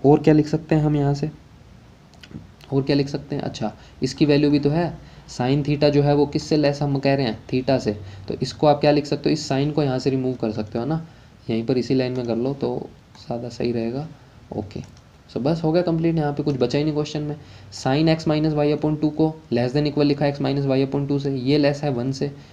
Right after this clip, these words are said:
टू से टू आपका cancel हो सकता है। so बच क्या गया,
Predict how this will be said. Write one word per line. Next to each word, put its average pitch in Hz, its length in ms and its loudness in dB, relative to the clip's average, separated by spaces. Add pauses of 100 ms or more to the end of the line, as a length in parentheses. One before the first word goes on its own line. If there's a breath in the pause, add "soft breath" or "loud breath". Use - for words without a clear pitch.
(200 loud breath)
टू 151 120 2
से 147 140 0
टू 143 140 2
आपका 131 240 0
cancel 117 360 -2
हो 139 100 2
सकता 139 300 -4
है। 135 100 -6 (240 loud breath)
so - 120 -4
बच 143 220 2
क्या 135 220 2
गया, 113 220 -2